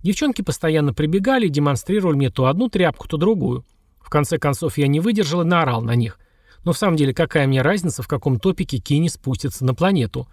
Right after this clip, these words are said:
Тем более, что на планету она будет спускаться в скафандре. А Ингу интересовало, в каких плавках ей принимать солнечные ванны.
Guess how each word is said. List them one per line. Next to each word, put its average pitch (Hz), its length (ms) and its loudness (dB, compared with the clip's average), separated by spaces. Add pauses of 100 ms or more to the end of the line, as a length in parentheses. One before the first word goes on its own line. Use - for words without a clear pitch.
(360)
Тем 160 200 2
более, 160 180 2
что - 160 -2
на 143 80 0
планету 160 360 0
она 139 120 2
будет 135 160 -2
спускаться - 500 -4
в - 40 -10
скафандре. 127 600 -2 (520)
А 156 160 2
Ингу 269 240 4
интересовало, 165 600 0
в - 40 -6
каких - 300 -4
плавках 165 400 0
ей 135 140 2
принимать 131 460 0
солнечные 127 500 -4
ванны. 131 360 -2